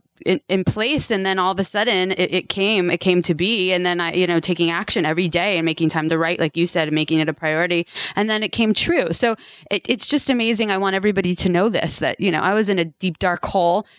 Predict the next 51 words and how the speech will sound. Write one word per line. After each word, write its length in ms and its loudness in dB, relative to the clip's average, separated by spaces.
It 80 -4
sounds 200 2
like 160 -2
you 140 2
were 280 2
in, 260 -4
in 140 0
a 60 4
very 200 0
dark 280 0
place 260 0
as 180 2
well, 340 2
that, 160 -2
uh, 160 0
any 280 2
of 120 -2
us 280 -4
can 220 2
really, 460 2
you 100 4
know, 120 2
look 240 0
at 80 0
our 160 2
lives, 400 0
like, 160 0
step 320 -2
by 100 2
step, 400 -2
if 140 -2
that 160 -2
helps, 480 -2
and, 300 0
and 280 4
manifest 600 0
what 120 0
they 100 2
want 260 0
or 60 2
create 480 0
what 160 -2
they 140 2
want. 340 0
And 160 0
I 60 2
just, 260 0
I 140 0
just 280 0
always 320 2
want 300 2